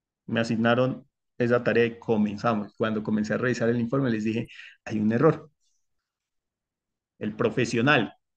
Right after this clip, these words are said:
que hizo el informe de la contraparte utilizó una literatura que no servía. Es una literatura, es un libro que tiene que ver con medicina forense, pero es para el médico general o para el rural. Para hablar de un tema tan especializado y resolver una pregunta tan puntual como esta,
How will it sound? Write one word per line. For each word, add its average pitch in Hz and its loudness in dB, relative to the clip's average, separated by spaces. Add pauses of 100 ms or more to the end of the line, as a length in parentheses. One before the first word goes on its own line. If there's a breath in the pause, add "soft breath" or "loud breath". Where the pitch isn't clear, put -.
(120)
que - 0
hizo 135 2
el 110 2
informe 147 2
de 165 4
la 160 2
contraparte 156 0
utilizó 117 0
una 127 2
literatura 110 0
que 113 -2
no 98 -6
servía. 110 -2
Es 113 -4
una 127 4
literatura, 123 0 (240 loud breath)
es 110 -4
un 139 8
libro 156 8 (320)
que - -14
tiene 131 0
que 135 2
ver 117 -2
con 143 4
medicina 127 0
forense, 143 4
pero 110 -2
es 107 -8
para 131 2
el 135 4
médico 139 2
general 110 0
o 127 -2
para 113 4
el 107 -2
rural. 107 0 (560 loud breath)
Para 113 4
hablar 123 4
de 151 8
un 160 6
tema 127 4
tan 117 0
especializado 117 2
y 110 4
resolver 107 -2
una 170 4
pregunta 127 2
tan 117 2
puntual 120 0
como 165 -2
esta, 190 -8